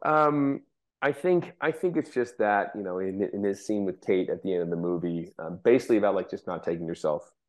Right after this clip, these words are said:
too seriously. And I think there's, there, there can be a fine line there, um, because I think it's, as an athlete, uh, there's something to be said for taking yourself very seriously and really driving,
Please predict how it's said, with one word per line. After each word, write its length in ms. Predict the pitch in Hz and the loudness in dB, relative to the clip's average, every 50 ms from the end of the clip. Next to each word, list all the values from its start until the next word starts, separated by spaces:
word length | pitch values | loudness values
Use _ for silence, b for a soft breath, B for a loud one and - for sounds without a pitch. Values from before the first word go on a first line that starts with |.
| _ _ _ _ _ _ _ _ _ - | _ _ _ _ _ _ _ _ _ -2
too 100 | - 98 | -2 -2
seriously. 800 | 87 - - 85 82 78 78 80 80 - - 69 71 67 65 57 | -2 0 -2 -2 0 0 0 -2 -4 -6 -6 -6 -4 -4 -4 -6
And 80 | 69 95 | -6 -6
I 60 | 98 | 0
think 160 | - 117 101 | 0 4 6
there's, 220 | 110 107 104 95 - _ _ _ - - - - | 8 6 6 6 2 _ _ _ -10 -8 -2 2
there, 240 | 98 98 95 95 - | 2 2 2 0 0
there 100 | - 110 | -2 0
can 100 | 107 123 | 2 4
be 60 | 110 | 2
a 40 | 104 | 2
fine 320 | - - 131 123 120 113 104 | 2 2 0 2 2 2 2
line 260 | 95 90 90 85 78 | 2 0 0 -4 -4
there, 320 | 76 76 69 64 60 - - _ _ - | -4 -4 -2 -2 -4 -6 -8 _ _ -8
um, 500 | 62 80 78 78 78 78 78 78 82 85 _ _ _ _ _ _ _ _ _ _ _ _ _ _ - | -6 -4 -4 -4 -4 -6 -8 -10 -12 -14 _ _ _ _ _ _ _ _ _ _ _ _ _ _ -4
because 380 | 101 104 - - 101 98 90 92 | -4 -2 2 4 4 4 6 4
I 100 | 95 98 | 2 0
think 180 | - - 107 98 | 2 0 2 2
it's, 320 | 98 - - - - b b b b b - | 2 0 -2 -14 -16 b b b b b -4
as 160 | - 110 95 | -4 -2 0
an 80 | 98 110 | 2 2
athlete, 640 | 117 123 123 - - 98 92 92 98 95 - _ _ _ _ _ _ _ _ _ _ - | 2 2 2 0 0 0 2 2 2 0 -2 _ _ _ _ _ _ _ _ _ _ -4
uh, 380 | 90 90 90 90 90 87 90 | 0 2 2 4 4 2 2
there's 200 | 85 95 92 90 | 2 0 0 0
something 240 | - 113 101 92 95 | 2 0 0 0 -2
to 80 | 90 90 | -4 -4
be 100 | 87 87 | -6 -2
said 320 | - - 101 98 98 - - | 2 4 4 4 4 0 0
for 260 | 104 98 92 90 - - | 2 2 2 0 -2 -2
taking 220 | - 101 - 98 | -4 -4 -2 -4
yourself 320 | 95 92 - - 92 85 - | -6 -6 -4 -4 -4 -4 -6
very 480 | 90 82 87 101 117 127 135 107 90 87 | -8 -2 2 4 6 8 8 6 4 2
seriously 880 | - - - 80 78 73 62 62 - - - 71 71 71 76 87 - _ _ _ _ _ _ - | 0 -4 -6 -6 -6 -4 -6 -6 -8 -8 -8 -6 -4 -4 -4 -6 -8 _ _ _ _ _ _ -8
and 420 | - 85 85 82 85 90 98 104 107 | -6 -6 -6 -4 -4 -4 -2 0 2
really 420 | 113 113 113 107 104 101 98 95 - 73 87 | 4 6 8 8 8 6 4 2 0 -4 -10
driving, 800 | - - 92 95 95 98 101 104 95 95 87 85 85 82 80 | -8 -4 -2 -2 0 0 0 0 0 0 0 -2 -2 -6 -8